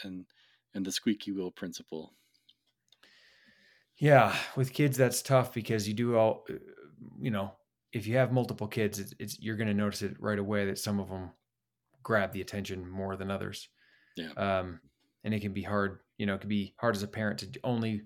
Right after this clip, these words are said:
Speaker 2: wanna pay attention to the ones that are whining and throwing a fit. Whereas another one may, may need your attention just as much, but they're off like you said, in their room sulking or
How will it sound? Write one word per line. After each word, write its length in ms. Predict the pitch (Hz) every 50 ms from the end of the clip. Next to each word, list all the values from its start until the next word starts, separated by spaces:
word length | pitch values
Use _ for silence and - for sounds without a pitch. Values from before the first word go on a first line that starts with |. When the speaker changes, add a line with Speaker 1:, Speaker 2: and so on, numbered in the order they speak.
| - _
Speaker 2:
wanna 160 | 113 110 107 101
pay 120 | - 101
attention 340 | 101 - 107 98 - 101 95
to 40 | 92
the 60 | 95
ones 220 | 95 98 98 95
that 100 | 95 92
are 100 | 92 92
whining 360 | 92 98 101 101 101 98 98
and 260 | 95 92 95 90 90 -
throwing 200 | - 98 98 98
a 40 | 98
fit. 380 | - - 107 98 - - - _ - - - - - _ _ _
Whereas 540 | 110 113 110 107 104 104 104 - - - - - _ _ _ _ _ _ _ _ -
another 220 | 117 123 127 123
one 160 | 117 117 113 110
may, 280 | 113 110 104 101 104 -
may 200 | 113 117 110 110
need 380 | 107 107 110 113 117 117 113 107
your 140 | 107 107 107
attention 340 | 104 - 107 104 98 92 98
just 200 | 101 101 - -
as 120 | 107 101
much, 300 | 101 98 101 113 - - -
but 120 | 98 92
they're 180 | 98 95 95 92
off 300 | 92 98 - - - - _ _ _ _ _ _ _ _ _ -
like 120 | 101 - -
you 60 | -
said, 180 | - 101 90
in 80 | 87 92
their 100 | 92 90
room 200 | 92 95 95 95
sulking 420 | - - 107 101 98 - 95 92 90
or 160 | 90 90 -